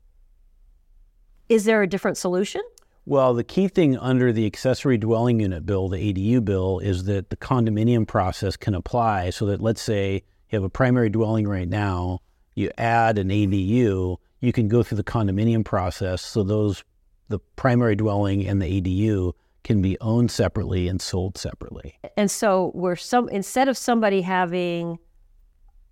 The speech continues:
Speaker 1: one single family residential,
Speaker 2: Mm-hmm.
Speaker 1: I'm sorry, one, one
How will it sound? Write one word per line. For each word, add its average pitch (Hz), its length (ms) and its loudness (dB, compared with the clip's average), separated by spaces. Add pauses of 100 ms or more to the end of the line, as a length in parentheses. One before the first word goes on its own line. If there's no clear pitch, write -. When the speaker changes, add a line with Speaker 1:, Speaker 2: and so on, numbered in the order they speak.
(440)
Speaker 1:
one 214 380 6
single 226 240 0
family 202 240 2
residential, 170 520 0
Speaker 2:
Mm-hmm. 214 100 -4
Speaker 1:
I'm 220 80 2
sorry, 190 200 2
one, 220 300 2
one 247 240 2